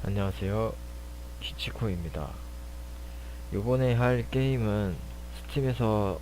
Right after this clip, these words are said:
오늘 발매한 뮤지 엔엑스라는 게임인데요.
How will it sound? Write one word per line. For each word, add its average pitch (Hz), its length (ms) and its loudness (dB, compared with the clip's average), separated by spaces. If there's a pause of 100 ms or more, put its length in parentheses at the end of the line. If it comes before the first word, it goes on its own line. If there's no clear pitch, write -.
(260)
오늘 104 680 2 (260)
발매한 92 560 4 (300)
뮤지 113 540 2
엔엑스라는 95 1040 2
게임인데요. 90 640 2